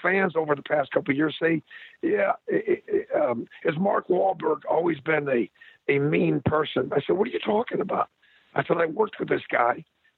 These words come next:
two films, and he was the most humble,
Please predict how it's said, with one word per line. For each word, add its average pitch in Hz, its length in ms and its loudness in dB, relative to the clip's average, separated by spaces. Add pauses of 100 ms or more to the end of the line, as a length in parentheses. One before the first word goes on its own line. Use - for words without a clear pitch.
(160)
two 202 180 2 (100)
films, 196 400 2 (600)
and 175 140 0
he 185 80 2
was 190 160 0
the 160 80 0
most 165 280 -2 (200)
humble, 214 600 0